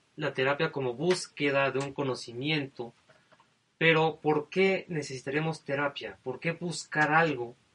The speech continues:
un conocimiento que satisfaga? Algo que tenemos que cubrir.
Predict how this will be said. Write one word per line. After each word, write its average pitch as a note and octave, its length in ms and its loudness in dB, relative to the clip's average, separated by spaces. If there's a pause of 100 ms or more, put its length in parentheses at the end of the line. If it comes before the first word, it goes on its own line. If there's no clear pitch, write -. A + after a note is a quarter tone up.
(400)
un C#3+ 140 -8
conocimiento C3+ 920 -2
que A#2+ 140 -6
satisfaga? A#2 800 -2 (1160)
Algo C3 440 4
que B2 100 -6
tenemos B2+ 460 -6
que C3+ 160 -4
cubrir. B2+ 500 -6